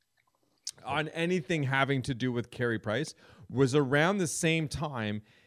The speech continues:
his wife or girlfriend, I don't know, was getting into some hot water on Instagram or on social media, we should say, for openly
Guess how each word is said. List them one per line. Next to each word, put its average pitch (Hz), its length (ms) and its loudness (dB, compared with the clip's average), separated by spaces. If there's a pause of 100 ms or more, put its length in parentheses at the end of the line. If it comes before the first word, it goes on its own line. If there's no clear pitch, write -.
(120)
his 156 640 4
wife 120 880 2
or 120 280 2
girlfriend, 104 720 -2 (120)
I 107 100 -4
don't 104 80 -2
know, 98 180 -4 (380)
was 123 260 4
getting 180 380 6
into 180 200 2
some 147 200 -2
hot 151 340 0
water 110 640 2 (240)
on 120 340 0
Instagram 104 960 0 (600)
or 107 300 0
on 117 180 0
social 117 440 -2
media, 127 220 4
we 95 180 2
should - 140 -6
say, 92 280 0 (460)
for 143 540 4 (300)
openly 185 1000 6